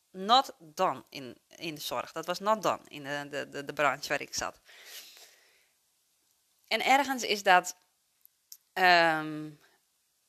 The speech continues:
is dat gewoon heel triest. Want zij verwachten dat van hunzelf. Dus ze v-, hebben dezelfde verwachting van de mensen waar ze mee werken.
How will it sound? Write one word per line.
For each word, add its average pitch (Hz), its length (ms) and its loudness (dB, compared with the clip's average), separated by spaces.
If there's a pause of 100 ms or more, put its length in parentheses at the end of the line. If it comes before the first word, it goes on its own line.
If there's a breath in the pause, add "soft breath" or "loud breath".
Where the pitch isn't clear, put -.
(140)
is 233 160 -2
dat 202 140 0
gewoon 180 220 2
heel 165 380 -4
triest. - 500 -2
Want 185 280 0
zij 208 240 4
verwachten 196 520 0
dat 175 160 -4
van 165 160 -10
hunzelf. 170 580 2
Dus 190 200 -4
ze 175 80 -6
v-, - 120 -14
hebben 175 260 -4
dezelfde 185 500 2
verwachting 165 580 -6
van 185 100 -14
de 151 60 -10
mensen 143 340 -8
waar 135 200 0
ze 151 100 -10
mee 180 200 -2
werken. 240 440 0